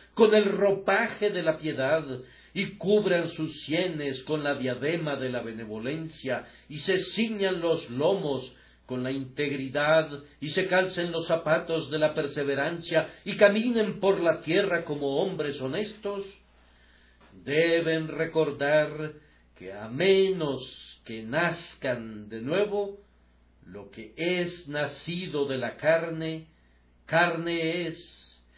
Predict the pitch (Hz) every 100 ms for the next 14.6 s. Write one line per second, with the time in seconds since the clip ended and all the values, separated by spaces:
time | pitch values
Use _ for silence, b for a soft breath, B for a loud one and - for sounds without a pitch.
0 | b - 156 - 190 185 226 226 170 208
1 | 208 175 165 151 143 156 143 143 127 -
2 | 147 165 160 143 123 127 139 131 - 135
3 | 165 160 139 127 123 - 139 170 170 170
4 | - - B B B 196 190 202 196 170
5 | 165 196 233 226 185 - - 185 214 214
6 | 220 220 - - b b - 156 127 123
7 | 190 185 151 123 101 - - - _ b
8 | b b b _ 113 110 - 117 107 107
9 | 165 196 165 175 170 147 123 117 - 160
10 | 156 113 101 95 92 95 87 85 80 _
11 | _ _ _ _ _ b b b b b
12 | b b b - 156 165 170 170 170 -
13 | 104 - 107 107 - 117 120 117 117 -
14 | 117 123 127 123 120